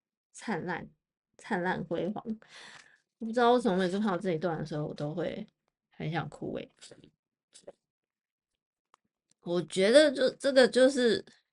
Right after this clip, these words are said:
这就是生命的奇迹欸。我觉得整个故事对我而言，并不是说，哦，音乐是有魔力，不是，我觉得是对于每个人来说，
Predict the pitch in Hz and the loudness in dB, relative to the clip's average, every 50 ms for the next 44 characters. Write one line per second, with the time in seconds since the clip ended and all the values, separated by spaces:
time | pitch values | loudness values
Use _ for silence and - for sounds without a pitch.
0 | _ _ _ _ - - - 240 226 233 240 240 233 240 233 - 220 202 208 208 | _ _ _ _ -6 2 2 2 4 4 4 4 4 4 2 4 2 2 4 4
1 | 202 185 160 160 156 156 - - - - 160 160 - 156 - - 170 165 165 165 | 2 2 0 -2 -6 -8 -8 -12 -10 -8 -8 -8 -8 -8 -12 -10 -8 -6 -4 -2
2 | 175 151 - - - 220 - _ _ _ _ _ _ _ _ _ _ _ _ _ | -2 -4 -4 -6 -8 -12 -12 _ _ _ _ _ _ _ _ _ _ _ _ _
3 | _ _ _ _ _ _ _ _ _ _ _ _ _ _ _ _ _ _ _ _ | _ _ _ _ _ _ _ _ _ _ _ _ _ _ _ _ _ _ _ _
4 | _ _ _ _ _ _ _ _ _ _ _ _ _ _ _ _ _ _ _ _ | _ _ _ _ _ _ _ _ _ _ _ _ _ _ _ _ _ _ _ _
5 | _ _ _ _ _ - 226 220 262 302 339 359 302 294 - 170 - - - 285 | _ _ _ _ _ -10 -6 -2 0 0 0 0 0 0 0 0 0 -2 0 2
6 | 294 277 277 262 262 240 262 254 226 180 170 - 156 185 202 185 175 185 226 247 | 2 2 2 2 0 2 4 4 6 4 4 4 2 2 2 2 2 2 2 2
7 | 214 180 185 185 208 214 220 220 220 214 202 196 185 185 190 190 - - - - | 2 2 0 0 0 0 0 0 0 -2 0 0 2 0 0 -2 -4 -8 -4 -2
8 | - - - - 262 262 269 277 269 277 277 247 202 - - 220 220 - - - | -2 -2 -2 0 2 4 4 6 8 12 12 12 12 12 8 4 -2 -4 -8 -14
9 | - - - - - - 226 208 185 180 180 180 180 185 185 185 185 196 220 220 | -16 -14 -14 -14 -10 -6 -4 2 4 4 4 4 4 4 4 4 6 6 4 4
10 | 185 - - - 185 180 180 - 180 - - - 151 156 190 202 185 190 196 202 | 2 0 -4 -6 -8 -8 -4 -4 -4 -4 -2 -2 -2 -2 0 2 2 4 4 4
11 | 226 240 220 208 190 - - _ _ - - - - - _ _ _ _ _ _ | 4 4 2 0 0 -2 -4 _ _ -20 -18 -18 -18 -20 _ _ _ _ _ _
12 | _ - 285 285 247 208 - - - 190 185 190 190 196 190 160 170 - - - | _ 4 8 8 8 8 6 2 -2 -2 -2 0 0 0 0 -2 -2 -4 -4 -4
13 | 180 175 175 180 185 180 180 180 175 175 180 185 - - 185 185 185 185 220 233 | -4 -4 -2 -4 -4 -4 -4 -4 -4 -4 -4 -6 -4 -4 -2 -2 -2 -2 -4 -8